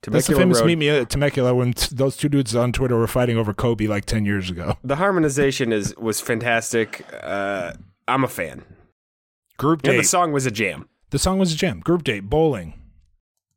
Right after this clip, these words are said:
Speaker 2: Man, I'll tell you why I'm bummed out, Rim. Abigail. The,
Speaker 1: I
Speaker 2: the
Speaker 1: thought
Speaker 2: treatment.
Speaker 1: you had accepted this.
Speaker 2: Uh, no, this was legit. When <sighs> she got another group date,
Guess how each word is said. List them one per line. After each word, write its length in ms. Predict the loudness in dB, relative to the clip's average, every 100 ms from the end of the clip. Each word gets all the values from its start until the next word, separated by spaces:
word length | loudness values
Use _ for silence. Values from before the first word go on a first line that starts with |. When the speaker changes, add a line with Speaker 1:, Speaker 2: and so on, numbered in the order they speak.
| _ _ _ _ _ _ _ _ -6
Speaker 2:
Man, 460 | 0 2 2 0 -4 _ _ _ _ _ _ -2
I'll 120 | 0 2
tell 140 | 2
you 100 | 4
why 120 | 2
I'm 120 | 0
bummed 280 | 0 0 2
out, 180 | 2 2
Rim. 360 | 2 0 0 -8 _
Abigail. 840 | 0 0 0 0 2 2 0 -2 -8 _ _ _ _ _ _ _
The, 160 | -2 -2
Speaker 1:
I 260 | 0 2
Speaker 2:
the 60 | 2
Speaker 1:
thought 120 | 4
Speaker 2:
treatment. 140 | 4
Speaker 1:
you 80 | 6
had 100 | 6
accepted 480 | 2 2 0 0 -2
this. 400 | -4 -4 -4 -6 -10 _ _ _ -12
Speaker 2:
Uh, 300 | -6 -4 0
no, 420 | 2 4 4 2
this 240 | 2 0
was 160 | 0 2
legit. 480 | 2 2 0 0 0
When 280 | 0 0 -4 -6
<sighs> 180 | -6 -4
she 240 | -2 0 2
got 180 | 2
another 260 | 2 2 0
group 240 | 0 0
date, 440 | 2 4 4 2